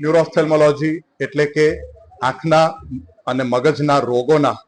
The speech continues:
બંનેના સાથે જે પ્રકારની બીમારીઓ થતી હોય, એનું આપણે ક્યારે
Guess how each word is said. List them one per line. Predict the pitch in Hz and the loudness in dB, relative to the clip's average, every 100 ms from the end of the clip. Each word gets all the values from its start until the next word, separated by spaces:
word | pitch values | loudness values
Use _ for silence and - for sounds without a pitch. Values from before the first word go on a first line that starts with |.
| _ _ _ 117 | _ _ _ -10
બંનેના | 123 147 170 170 | -6 -2 -2 -2
સાથે | - 123 - 156 120 - | -2 -4 -2 0 0 -4
જે | - 135 | -6 -4
પ્રકારની | 139 135 139 135 143 | -2 -2 -2 -2 -4
બીમારીઓ | 123 135 139 143 147 | -4 -2 0 0 -2
થતી | 147 117 147 131 | -4 -12 -6 -6
હોય, | 107 98 - _ _ _ _ | -6 -8 -12 _ _ _ _
એનું | 123 147 151 | -10 -4 -2
આપણે | 147 151 156 | -2 -2 -4
ક્યારે | 160 143 123 139 151 | -4 -2 0 0 -4